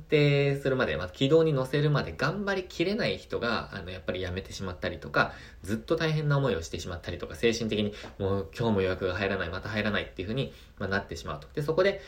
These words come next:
あのー、まあ、利益が出ずにやめてしまうとかっていうのもあると思うので、まあ、ぜひですね、このフェーズツーを頑張りきって、えーと、水平飛行まで持っていってくださいっていうのが私の本当に切なる思いですね。で、それができると、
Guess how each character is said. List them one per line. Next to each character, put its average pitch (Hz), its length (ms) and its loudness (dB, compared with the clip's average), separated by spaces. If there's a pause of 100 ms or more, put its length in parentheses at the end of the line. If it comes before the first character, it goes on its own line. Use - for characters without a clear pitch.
(240)
あ - 120 0
の 123 600 6
ー、 - 20 0
ま 120 120 2
あ、 67 40 -2 (160)
利 104 120 4
益 95 200 4
が 82 80 0
出 92 120 -2
ず 87 100 -6
に 117 100 -2
や 92 80 0
め 87 80 -6
て - 100 -10
し - 120 -8
ま 110 120 4
う 120 80 4
と 120 60 -6
か - 120 -12
っ - 40 -10
て - 100 -14
い 85 40 -8
う - 20 -10
の 80 60 -10
も 80 140 -4
あ 139 60 2
る 117 140 2
と - 200 -12
思 101 260 -2
う 92 120 -2
の 80 120 -8
で、 - 280 0 (300)
ま - 80 -6
あ、 - 40 -8 (100)
ぜ 170 100 2
ひ 170 140 -2
で 85 100 -2
す - 80 -10
ね、 80 80 -8
こ 101 140 -4
の - 80 -2 (260)
フ - 100 0
ェ 143 140 4
ー - 20 2
ズ 135 120 0
ツ - 180 -2
ー 175 160 6
を - 140 -4 (280)
頑 175 300 0
張 170 100 4
り 170 100 0
き 185 120 2
っ 180 60 2
て、 214 340 6
え 98 260 -2
ー - 60 -12
と、 85 280 -4
水 185 220 0
平 - 140 -4
飛 - 80 -6
行 - 100 -4
ま 110 100 -6
で 101 60 -4
持 107 100 -4
っ 110 40 -8
て - 140 -6
い - 20 -2
っ 160 60 -6
て - 100 -6
く 160 80 -4
だ 151 80 -6
さ 170 80 -6
い 208 60 0
っ - 40 -6
て 156 100 0
い - 20 2
う - 20 2
の - 60 0
が 87 60 -4
私 110 200 -4
の 113 100 0
本 110 200 -2
当 113 80 -4
に 107 100 -2
切 143 300 -2
な 87 100 -2
る 80 160 -6
思 90 220 -2
い 80 40 -2
で 73 60 -6
す - 80 -12
ね。 85 140 -6 (320)
で、 123 80 -4
そ 196 120 -6
れ 208 120 2
が 208 80 4
で 160 240 4
き - 160 -2
る 156 100 4
と、 - 340 4